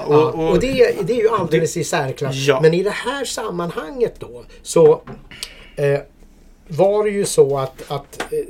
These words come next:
Speaker 2: Tove brände ju på något. Alexandersson alltså, i orienterings-,
Speaker 1: Mm.
Speaker 2: eh, mästerskapen där. Eh, och Sara Sjöström,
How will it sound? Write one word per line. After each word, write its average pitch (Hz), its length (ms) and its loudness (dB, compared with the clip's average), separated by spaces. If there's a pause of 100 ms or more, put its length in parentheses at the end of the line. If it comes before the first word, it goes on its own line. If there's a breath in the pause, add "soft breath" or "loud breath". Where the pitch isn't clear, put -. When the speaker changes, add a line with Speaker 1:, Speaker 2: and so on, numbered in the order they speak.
(120)
Speaker 2:
Tove 180 360 0
brände 190 460 4
ju 262 140 -8
på - 140 -2
något. 110 520 -12 (180)
Alexandersson 139 600 -4
alltså, - 220 -14
i 131 120 -8
orienterings-, 123 920 -8 (100)
Speaker 1:
Mm. 160 340 -4 (180)
Speaker 2:
eh, 127 220 -4 (640)
mästerskapen 123 720 -10
där. 113 180 -16 (360 soft breath)
Eh, 127 280 -6 (540)
och - 500 2 (1600)
Sara 170 560 -2
Sjöström, - 760 -4